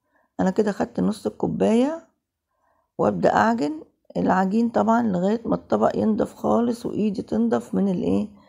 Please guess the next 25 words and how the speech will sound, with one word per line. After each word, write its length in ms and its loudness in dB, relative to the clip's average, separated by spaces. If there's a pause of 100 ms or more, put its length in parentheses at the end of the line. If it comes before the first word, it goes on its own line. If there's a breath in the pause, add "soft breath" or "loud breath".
(440 loud breath)
من 180 0
العجين 420 2
اللي 140 2
بيلزق. 520 0
هي 160 2
عجينة 640 0 (880)
متماسكة 680 -2 (360)
مش 320 -6
طرية. 460 -2 (920 soft breath)
احط 280 -8
كمان 420 0
لبن 440 -2 (720)
اهو. 320 0 (920 soft breath)
كده 200 4
ما 80 0
احتجتش 600 -4
لبن 300 2
تاني، 280 2
سبت 360 -6
ربع 260 2
كوباية. 560 0
هبدأ 480 0
بقى 220 2
عجنت 440 0
فيها 500 -2